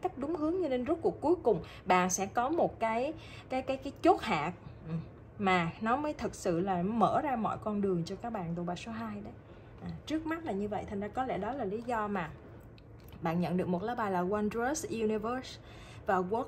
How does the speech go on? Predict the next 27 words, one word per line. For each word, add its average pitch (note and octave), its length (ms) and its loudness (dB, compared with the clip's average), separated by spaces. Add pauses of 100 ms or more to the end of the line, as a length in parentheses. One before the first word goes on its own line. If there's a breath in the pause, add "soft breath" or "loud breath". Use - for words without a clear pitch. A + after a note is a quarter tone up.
(120)
in G#3+ 300 2
Beauty. G#3+ 460 0 (880 loud breath)
Đi, A#3 420 0
bước F4 180 6
đi B3 280 0
á, C#4 60 -4 (100)
trong A#3 200 0
một F#3 160 0
cái C4 120 -4
vẻ G3+ 440 -2
mà G#3 140 -4 (340 loud breath)
rạng F3+ 300 6
ngời G3 240 4
của G3+ 140 -2
các D4+ 200 -4
bạn E3+ 260 -2
tụ F3 120 -2
bài F3 220 0
số A#3+ 320 -6 (520 loud breath)
hai G#3+ 220 -2
khi A3 180 -4
mà G3+ 120 0
bạn D#3+ 340 -6
làm F3+ 200 2 (100)
đúng C4+ 300 0
cái D#4+ 180 6
mà, C4 260 0